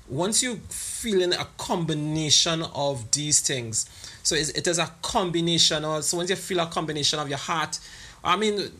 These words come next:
think about it. Once your heart rate in, is increasing, then you are breathing, start, you start to breathe rapidly, right? And then you, after you're breathing rapidly, your muscles moving all the time, so you start to sweat. And then when you start to sweat, you start to feel tired.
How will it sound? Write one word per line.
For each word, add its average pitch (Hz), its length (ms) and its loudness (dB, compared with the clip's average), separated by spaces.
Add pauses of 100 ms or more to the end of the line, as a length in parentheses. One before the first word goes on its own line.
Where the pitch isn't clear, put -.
(120)
think 254 200 0
about 170 220 0
it. 143 40 -2
Once 185 240 0
your 208 80 0
heart 175 500 0
rate 165 260 2
in, 151 260 -4
is 135 180 -2
increasing, 143 680 0 (480)
then 151 240 2
you 151 300 0
are 131 480 0
breathing, 160 500 0
start, 151 220 0
you 139 120 0
start 160 180 2
to 151 60 -2
breathe 147 240 2
rapidly, 151 500 0 (500)
right? 135 160 2
And 143 160 2
then 151 160 0
you, 151 100 0 (100)
after 143 240 -2 (280)
you're 127 100 -4
breathing 151 240 0
rapidly, 143 380 2
your 147 120 2
muscles 139 400 4
moving 147 360 0
all 156 80 2
the 160 80 0
time, 165 260 4
so 156 120 2
you 147 100 2
start 143 160 2
to 143 80 2
sweat. - 500 6 (380)
And 143 120 2
then 151 60 2
when 156 100 0
you 156 60 2
start 151 180 4
to 151 60 4
sweat, 165 240 6
you 156 80 0
start 151 160 2
to 143 60 -4
feel 156 240 -2
tired. 147 500 4